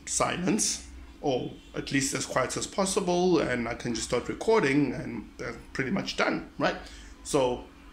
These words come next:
it takes a fraction of the time. The quality is still the same because you're not really seeing anything outside of this on YouTube anyway, and it's smaller, so it costs less data, it's faster to do,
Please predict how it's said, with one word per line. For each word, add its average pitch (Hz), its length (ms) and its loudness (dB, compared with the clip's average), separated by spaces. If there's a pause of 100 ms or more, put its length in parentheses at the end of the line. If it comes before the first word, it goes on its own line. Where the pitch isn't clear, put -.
(320)
it - 100 -8
takes 135 260 2
a 123 60 0
fraction 147 400 2
of 123 160 2
the 117 80 -4
time. 123 560 0 (380)
The - 80 -6
quality 185 480 2
is 127 80 0
still 131 200 0
the 120 100 -2
same 117 340 0
because - 500 -8 (400)
you're 131 120 0
not 131 200 2
really 127 220 2
seeing 120 240 0
anything 120 320 -4
outside 120 320 -4
of 117 160 -8
this - 180 -2
on - 60 -4
YouTube 131 440 -2
anyway, 143 400 4 (760)
and 117 460 2 (200)
it's - 220 -6
smaller, - 760 -2
so - 400 -8 (180)
it 117 120 -8 (300)
costs - 380 -6 (100)
less 117 360 -4
data, 127 540 0 (360)
it's - 240 -6
faster 123 400 -2
to - 160 -6
do, 117 420 -2